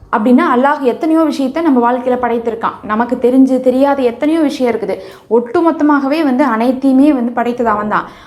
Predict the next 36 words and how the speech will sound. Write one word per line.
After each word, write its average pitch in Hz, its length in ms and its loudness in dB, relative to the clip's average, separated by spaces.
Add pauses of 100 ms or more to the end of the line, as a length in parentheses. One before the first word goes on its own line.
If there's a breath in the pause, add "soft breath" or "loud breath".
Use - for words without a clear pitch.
அந்த 220 220 0
எண்ணிக்கையெல்லாம் 294 720 2
எத்தனை 262 280 -2
வருமோ, 226 260 -4
அந்த 247 160 -4
எண்ணிக்கையை 285 600 2
மிஞ்சக்கூடிய 247 460 0
அளவுக்கு 277 280 0
நான் 262 140 -4
சுப்ஹான் 233 320 -4
அல்லாஹ் 214 260 -2
சொல்றேன் 202 280 -6
அப்படிங்கிறோம். 175 380 -6 (320 loud breath)
அந்த 269 220 2
மாதிரி 302 280 2
நம்மளால 269 240 0
வாழ்நாள் 262 360 0
முழுவதும் 262 420 2
நினைச்சா 247 300 0
கூட 269 140 0
சுப்ஹான் 233 360 -2
அல்லாஹ் 214 280 -2
ஓத 226 140 0
முடியாது. 190 380 -4 (300 loud breath)
அதனால 285 400 0
அப்படி 240 240 0
நம்ம 233 160 0
சொல்லும் 294 400 0
போதே 285 160 0
என்ன 254 160 0
ஆகுதுன்னா, 226 260 0 (340 loud breath)
இதற்கான 277 560 2
நன்மை 240 420 2
அந்த 247 180 0
எண்ணிக்கையை 269 680 2
விட 220 280 0